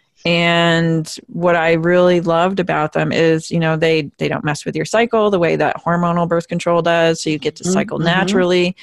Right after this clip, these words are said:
Speaker 1: And, you know, you just use it when you need it. And, you know, I fortunate, was fortunate in, you know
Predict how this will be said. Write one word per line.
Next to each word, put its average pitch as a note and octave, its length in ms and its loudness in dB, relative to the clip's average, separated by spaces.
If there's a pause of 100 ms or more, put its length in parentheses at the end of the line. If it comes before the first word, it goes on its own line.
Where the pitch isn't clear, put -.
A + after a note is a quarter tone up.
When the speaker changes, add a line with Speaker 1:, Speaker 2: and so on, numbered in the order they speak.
(400)
Speaker 1:
And, E3 840 0
you E3+ 140 0
know, E3 160 2
you F3 160 -2
just D#3+ 240 -6
use D#3+ 160 0
it E3 80 -2
when D#3 120 -2
you D#3 80 -2
need G#3+ 220 2
it. G#3+ 320 2
And, D#3+ 500 0 (1000)
you E3+ 100 0
know, D#3+ 180 0
I D#3 220 -2 (200)
fortunate, E3+ 440 -2
was D#3+ 140 -2
fortunate E3+ 580 -2
in, D#3+ 260 0
you D#3+ 120 -2
know D#3 400 0